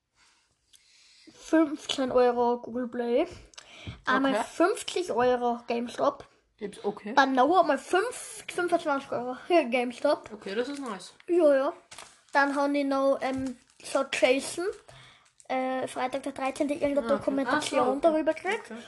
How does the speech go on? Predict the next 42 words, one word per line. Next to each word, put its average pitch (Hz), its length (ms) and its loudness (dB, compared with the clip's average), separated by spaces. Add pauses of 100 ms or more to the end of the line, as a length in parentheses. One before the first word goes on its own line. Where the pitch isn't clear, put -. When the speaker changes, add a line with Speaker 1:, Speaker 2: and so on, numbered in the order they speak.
Speaker 2:
ja. 214 80 2
Speaker 1:
Und 330 160 2
alle 339 300 6
Teile 294 340 6
von 285 600 -2
Nightmare 269 340 -2
on 262 80 -4
Elm 254 200 -2
Street. - 420 -12 (760)
Speaker 2:
Okay, 269 420 0
das, 311 140 -4 (120)
das 220 180 -2
ist 330 140 -2
nice, 285 300 0
ja. 240 60 -2
Speaker 1:
Ja, 277 160 4
ja. 277 180 4 (460)
Und 311 400 -2
ja, 285 160 -4 (420)
das, 269 260 -12
und 262 220 -6
mit 262 160 -8
den 269 80 -8
Gutscheinen 269 520 -2
hab 262 120 0
ich 262 80 0
mir 254 120 -2
halt, 247 420 -6
äh, 247 200 4
f-, - 560 -14 (300)
falls - 240 4
ihr 381 60 2
bei, 285 420 0
bei 269 120 2
nicht 269 220 -4
wiss-, 285 320 -8
wi-, 277 300 -6 (960)
falls - 240 6
ihr 311 80 4
bei 269 220 -4
nicht 269 240 -4
wissen, 311 520 0